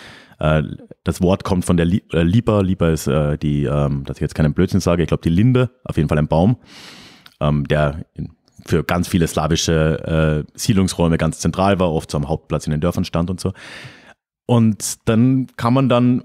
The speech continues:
wenn man so die Orte sich anschaut, eben von der Saale startend eigentlich schon, also noch deutlich weiter im Westen, sehen, wie diese slawische Sprache immer weiter zurückgedrängt wurde. Und was halt übrig blieb,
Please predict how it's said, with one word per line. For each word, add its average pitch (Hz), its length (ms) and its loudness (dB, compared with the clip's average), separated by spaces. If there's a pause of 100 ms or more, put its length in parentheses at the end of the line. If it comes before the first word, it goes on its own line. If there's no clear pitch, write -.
wenn 113 140 2
man 110 100 2
so 117 120 0
die 104 180 0
Orte 107 240 0
sich 101 180 0
anschaut, 123 320 2
eben 110 160 2
von 101 140 0
der 92 80 2
Saale 98 380 0
startend 110 400 0
eigentlich 76 320 -4
schon, 92 160 0
also 82 160 -2
noch 78 240 -4
deutlich 101 400 2
weiter 87 160 2
im 85 100 0
Westen, 101 320 0 (300)
sehen, 101 280 2
wie 95 60 4
diese 92 260 2
slawische 87 380 0
Sprache 90 240 -2
immer 107 220 2
weiter 92 180 2
zurückgedrängt 85 640 -2
wurde. 78 180 0
Und 71 100 -6
was 76 140 -6
halt 82 120 -8
übrig 113 340 0
blieb, 139 320 0